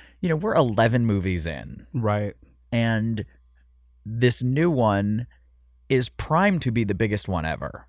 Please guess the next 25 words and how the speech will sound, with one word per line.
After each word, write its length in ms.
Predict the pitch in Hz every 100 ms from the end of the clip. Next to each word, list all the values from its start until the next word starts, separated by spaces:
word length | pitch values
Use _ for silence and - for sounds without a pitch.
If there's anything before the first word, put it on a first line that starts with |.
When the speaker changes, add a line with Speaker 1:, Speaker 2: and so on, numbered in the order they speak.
| -
Speaker 1:
It 140 | 117
looks 260 | 160 190 -
amazing. 480 | 120 92 90 82 90
I 100 | 113
can't 220 | 123 123 98
wait 160 | 90
to 80 | 98
see 240 | - 143
it. 180 | 95 80 - - - -
And, 160 | 147
I, 140 | 151 - -
you 140 | 175
know, 100 | 156
what 240 | 139 170 156
other 220 | 156 156
franchise 800 | - 135 135 131 113 107 107 -
in 100 | 135
any 300 | - 165 165
genre 580 | 120 101 80 71 71 - -
can 160 | 135 120
say 220 | - 117
they've 260 | 110 104
lasted 520 | 113 110 113 - 107 104
forty 400 | - 165 160 131
years 680 | 107 127 110 90 85 107